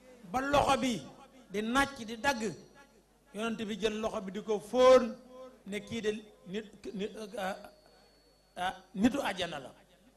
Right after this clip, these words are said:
Ñépp xam ne liggéey nit mën na cee dem àjjana, nit mën na cee dem safaan ba, yàlla nañ ci yàlla musal. Waaye Yonent bi sallallahu alayhi wa sallam fonk na liggéeykat, ba ne liggéeykat na nga ko fay ñaqam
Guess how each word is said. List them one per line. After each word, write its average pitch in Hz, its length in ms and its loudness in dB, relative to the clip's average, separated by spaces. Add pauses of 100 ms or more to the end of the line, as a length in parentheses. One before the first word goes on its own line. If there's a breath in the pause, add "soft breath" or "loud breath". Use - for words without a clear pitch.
(320)
Ñépp 285 300 2
xam 220 200 -8
ne 226 80 -6
liggéey 220 400 -6
nit 208 200 -10
mën 208 180 -6
na 208 80 -6
cee 202 160 -10
dem 185 220 -6
àjjana, 208 480 0 (340)
nit 190 220 -6
mën 185 160 -10
na 180 80 -10
cee 180 240 -14
dem 180 140 -10 (480)
safaan 165 420 -10
ba, 160 80 -8
yàlla 190 260 -4
nañ 185 80 -10
ci 180 80 -10
yàlla 165 200 -4
musal. 151 340 -8 (1400)
Waaye 233 360 4
Yonent 269 240 4
bi 240 120 0
sallallahu 247 360 6
alayhi 240 200 4
wa 226 60 0
sallam 254 440 2 (880)
fonk 320 420 6
na 269 80 4
liggéeykat, 247 560 4 (680)
ba 202 120 -6
ne 214 80 -6
liggéeykat 214 800 -4
na 190 140 -2
nga 202 80 -4
ko 208 120 2
fay 208 240 0
ñaqam 220 560 0